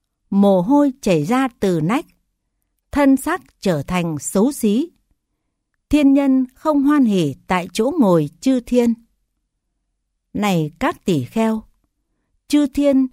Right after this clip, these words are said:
sau khi biết thiên tử này mệnh chung, nói ba lời để cổ vũ. Từ đây, hiền giả hãy đi đến cõi lành. Sau khi đi đến cõi lành, hãy nhận được những gì khéo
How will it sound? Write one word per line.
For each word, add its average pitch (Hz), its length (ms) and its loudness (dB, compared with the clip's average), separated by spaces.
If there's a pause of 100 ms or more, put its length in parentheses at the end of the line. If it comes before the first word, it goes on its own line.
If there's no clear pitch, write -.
(240)
sau 285 280 -4
khi 262 200 0
biết 294 240 -2 (180)
thiên 277 220 2
tử 175 240 0
này 160 300 0
mệnh 180 340 -2
chung, 247 340 0 (580)
nói 208 400 2
ba 269 220 -2
lời 175 420 0 (160)
để 175 240 0 (140)
cổ 165 220 0
vũ. 240 300 -4 (1120)
Từ 196 220 0
đây, 269 340 -4 (400)
hiền 220 280 0
giả 160 420 -4
hãy 254 240 -4
đi 277 200 0
đến 202 280 0 (200)
cõi 214 280 -2
lành. 165 320 -4 (760)
Sau 294 280 -4
khi 285 240 0
đi 269 200 2
đến 214 260 2 (220)
cõi 208 280 -4
lành, 170 320 -2 (500)
hãy 240 260 -4
nhận 226 360 0
được 185 360 0
những 262 300 2
gì 185 340 -2
khéo 202 380 -4